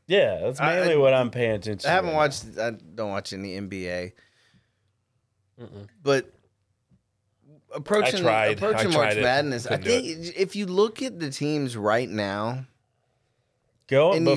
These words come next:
Speaker 2: go
Speaker 1: before
Speaker 2: through
Speaker 1: Wednesday, you probably would have said UConn was a big favorite. And then Creighton pounded 'em.
Speaker 2: There's three teams that are s-, just in it to win it. And it's UConn, Purdue,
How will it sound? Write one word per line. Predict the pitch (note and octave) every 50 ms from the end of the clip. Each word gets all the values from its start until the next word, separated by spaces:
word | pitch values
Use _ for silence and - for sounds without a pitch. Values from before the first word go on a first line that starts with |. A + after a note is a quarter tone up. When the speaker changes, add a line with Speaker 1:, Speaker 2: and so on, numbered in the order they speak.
| C#3+ C3
Speaker 2:
go | C#3+ D3+ E3
Speaker 1:
before | F3 F#3 F#3+ F3+
Speaker 2:
through | D#3+ D3+ D3 C#3 C3+
Speaker 1:
Wednesday, | A#2+ A#2+ A2+ A2 A2 A2+ A2 G#2 G2 G2 G2
you | G2+ G#2 G#2+ G#2+
probably | - - A#2 A2 A2 A2 A2 A2
would | A2 G#2+ G#2+
have | G#2 G2
said | - - A2 G2+ G2 G2 F#2+
UConn | G2 G2+ G2+ F#2+ - - G#2 G2+ G2 G2
was | F#2+ F#2 F2+ F2 F2+
a | F2
big | D#2+ E2+ G2 G2 F#2 -
favorite. | - - - - C#2+ B1 B1 - D#2+ _ _ _ _ _ _ _ _ _ _ _ _ _ _ _ -
And | G#2+
then | A2 A2+
Creighton | G#2+ - - B2 A2+ G#2+ G2+ F2+ F#2+ F#2+ F2+ E2+ -
pounded | - A2 G2+ F#2+ F#2 E2+ D#2 - -
'em. | - - - _ _ _ _ _ _ _ _ _ _ _ _
Speaker 2:
There's | _ C#3+ C#3 - -
three | - F3+ F#3 F#3+
teams | - - C#3+ C3 A#2 G#2+ G2+ G2 G#2 A2+
that | G#2 A2+ A2+ G#2+
are | G#2+ G#2+
s-, | G2+ G2 - - - - - _ _ _ _ _ _ _ _ _
just | - B2 A2+ G#2+ - - - - _ _ _ _ _ _ _ _ _ _ _ _
in | G#2+ G#2 G2+
it | G2 F#2+ - _ _ _ _ _ _ _ _
to | - -
win | F2+ E2 E2+ D2+ C2+
it. | C2 - - _ _ _ _ _ _ _ _
And | - A#2
it's | A2 G#2+ G#2+ G#2+ - - - _ _ _ _
UConn, | A2+ A#2 A2+ - A#2 G#2+ G#2 G#2
Purdue, | - G#2+ G2 F2 E2+ F2 E2+ E2 E2 E2